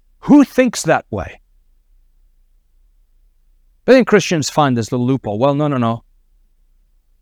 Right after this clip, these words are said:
I choose eighty-five years of zero fruitfulness and at least an eternity in heaven with no crowns."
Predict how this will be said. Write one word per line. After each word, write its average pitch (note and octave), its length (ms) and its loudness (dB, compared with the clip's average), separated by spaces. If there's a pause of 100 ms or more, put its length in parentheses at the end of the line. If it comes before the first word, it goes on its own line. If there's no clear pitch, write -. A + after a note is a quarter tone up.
I C#3 120 4
choose C#3 320 0
eighty-five C#3+ 500 2
years C#3 440 -2 (160)
of A2+ 260 -2 (240)
zero A#2 720 2 (160)
fruitfulness - 840 -4 (840)
and A#2+ 140 2
at A2 120 2
least C#3 420 2
an A#2+ 120 0
eternity B2 760 -2
in B2 220 -4
heaven A#2 480 -2
with A#2 180 -4
no A2+ 180 0
crowns." F2 600 -2